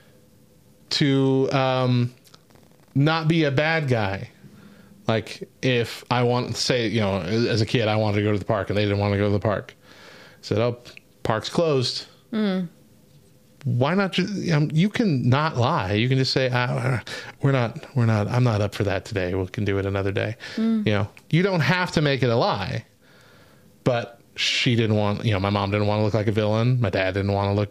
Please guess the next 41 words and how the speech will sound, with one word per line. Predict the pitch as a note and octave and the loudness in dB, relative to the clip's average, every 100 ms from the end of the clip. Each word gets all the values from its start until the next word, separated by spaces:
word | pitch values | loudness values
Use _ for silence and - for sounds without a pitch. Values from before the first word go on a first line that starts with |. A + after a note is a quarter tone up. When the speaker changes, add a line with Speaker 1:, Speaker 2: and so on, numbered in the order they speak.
| - | -6
Speaker 1:
you | - A2 | -2 0
know, | G2+ G2+ - _ _ | 0 -2 -8 _ _
like | G#2+ G2+ - - _ - | -2 -2 -4 -10 _ -8
they | A2+ G2 | -2 0
were | |
saying | F#2 A2 G#2 | 0 0 2
no | A#2 B2 B2 A#2+ | 4 4 2 2
to | A2 | 2
me. | G#2+ G#2 C#3+ - - - - - | 2 2 0 -4 -12 -20 -20 -6
Like, | A#2 A#2 | -2 0
"Oh, | C3 C3+ C3 | 2 2 2
we | C3+ | 0
can't. | B2 D3+ E3 D#3 C#3 - - - | 0 0 2 2 0 -4 -12 -14
Sorry. | - B2+ C3+ C3+ B2 A#2 B2 - - - - - - | -4 0 2 2 2 2 -2 -6 -18 -20 -20 -20 -4
Dumb | G#2 A2 A#2+ | 0 2 4
old | A#2 B2 | 2 0
city. | - B2+ B2 A2+ G#2 - | 0 0 2 2 0 -4
Close | A2 G#2+ G#2+ | -2 -2 -2
the | - | -2
park." | B2 A#2 G#2 - - - - - - - - - | 0 0 -2 -6 -20 -20 -20 -20 -20 -20 -10 -2
You | G2+ | 0
know, | G2 - - | 0 -4 -2
little | C#3+ F#3+ G3+ | 0 2 0
things | - E3 C#3 | 0 2 2
like | B2 A#2 G#2 | 2 0 0
that. | B2+ C3 G2 - - - | 0 0 -4 -8 -14 -4
Speaker 2:
Mm. | G#3+ G3+ F#3 | -2 0 0
Speaker 1:
My | C3 C#3 | 0 0
whole | B2 B2 F#3 F#3 F3+ | 0 0 0 2 0
life, | E3+ F3 - - - - - - | 0 -2 -4 -12 -14 -18 -20 -8
to | F3+ | -2
the | F3 | 0
point | G#3 G3 | 2 2
where | F#3 | 0
I | F#3+ | 0
could | F#3 | -2
start | - F#3 F3+ | -2 -2 -2
to | - | 0
spot | - - C#3+ G3+ - | -2 0 0 -2 -4
them. | - - - - | -8 -6 -8 -4
Speaker 2:
Mm-hmm. | G#3 A3+ G#3+ G#3 G#3 | 0 2 2 2 2